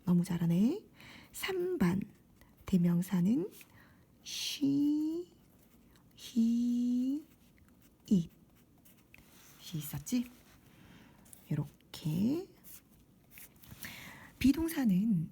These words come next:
일반 친구들과 만나면 am으로 바뀐단다.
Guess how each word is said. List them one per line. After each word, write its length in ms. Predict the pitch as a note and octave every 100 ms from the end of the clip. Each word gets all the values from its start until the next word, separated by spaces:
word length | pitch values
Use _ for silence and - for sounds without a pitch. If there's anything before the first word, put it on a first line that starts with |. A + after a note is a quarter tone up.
| -
일반 340 | D4+ D#4 E4
친구들과 680 | E4 - C#4 C4 B3 A#3+ B3
만나면 640 | G#3+ D#3+ D#3+ F3 C4+ A3+ F3 - - -
am으로 1080 | C#4 G#3 D#3+ D3+ D3 D#3 - - G#3+ A#3 A#3+
바뀐단다. 720 | - - F3+ F3+ D3+ D3 D#3+